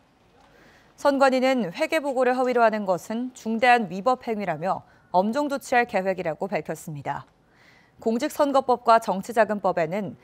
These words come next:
선거비용 제한액의 이백 분의 일 이상을 초과하거나 회계 보고를 허위 변조 또는 누락하면 각각 오 년 이하 징역 또는 이천만 원 이하의 벌금에 처하도록 규정하고 있습니다.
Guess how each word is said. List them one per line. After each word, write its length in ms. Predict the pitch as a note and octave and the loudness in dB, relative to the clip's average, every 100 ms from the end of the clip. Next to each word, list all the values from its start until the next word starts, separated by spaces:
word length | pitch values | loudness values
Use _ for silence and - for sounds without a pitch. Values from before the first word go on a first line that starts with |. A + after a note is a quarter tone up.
| _ | _
선거비용 640 | - D4 C#4+ D4 B3+ B3+ | -6 -2 2 2 4 2
제한액의 680 | B3 G#3 A3 G#3 G3 G3+ D#3 | 0 2 2 2 2 2 2
이백 280 | F3+ C4 C4 | -2 -2 -2
분의 280 | A#3 A#3 G#3 | -4 -2 0
일 80 | F#3 | -2
이상을 340 | G#3+ A3 G3+ G3+ | -4 -4 -4 -4
초과하거나 800 | - D4 C#4 A#3+ G3+ D#3+ E3 - _ _ _ _ | -8 -4 -2 -2 -4 -2 -2 -4 _ _ _ _
회계 220 | D4 C4+ C4+ | 0 2 2
보고를 440 | B3 G#3+ A3+ C4+ | 2 2 4 4
허위 440 | C4 - C#4+ C#4+ | 2 -2 0 -2
변조 540 | C4+ - F3+ G3 D#3+ A#2+ - | -4 -6 -6 -2 -4 -4 -4
또는 280 | G#3+ G#3+ | -2 -2
누락하면 720 | F3 F3 F#3+ - D#3+ F#3 E3 - _ _ _ | -2 0 0 -2 -4 -4 -6 -12 _ _ _
각각 360 | - G3 A#3+ G#3+ | 0 4 4 2
오 160 | F#3+ A3+ | 0 0
년 200 | C4+ A3+ | 0 0
이하 240 | G#3 B3 | -2 -2
징역 400 | B3 G#3+ A3+ G3+ | -2 -4 -4 -4
또는 400 | G3+ G3+ G#3 E3 | -4 -4 -4 -6
이천만 520 | - G3+ D4 C4+ C4 | -8 -4 -2 0 0
원 140 | A#3+ F3+ | 0 -2
이하의 300 | F3+ G3+ G3+ | -2 0 0
벌금에 400 | F#3 E3+ G3 F#3+ | -2 -4 -4 -6
처하도록 560 | - F3 D#3+ D3+ G#3 _ | -4 -4 -2 -6 -6 _
규정하고 540 | G#3 A#3 G#3+ D#3+ D#3+ | -8 -6 -4 -4 -6
있습니다. 640 | D3 - C#3+ - A2 - | -8 -12 -14 -10 -12 -12